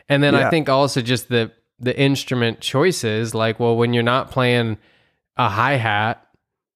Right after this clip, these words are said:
Speaker 1: you know, and she's not playing a traditional acoustic guitar through a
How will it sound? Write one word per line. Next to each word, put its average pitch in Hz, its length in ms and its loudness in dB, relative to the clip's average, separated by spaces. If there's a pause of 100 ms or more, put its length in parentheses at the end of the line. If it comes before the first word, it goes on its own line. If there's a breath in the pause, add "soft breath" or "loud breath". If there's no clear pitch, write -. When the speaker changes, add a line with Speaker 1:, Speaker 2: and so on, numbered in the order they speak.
(260)
Speaker 1:
you 120 160 -2
know, 110 480 -2 (480)
and 123 240 2
she's 131 240 0
not 127 300 0
playing 131 280 0
a 117 60 2
traditional 117 1000 0 (760)
acoustic 139 480 0
guitar 123 460 0
through 117 420 -2
a 107 360 0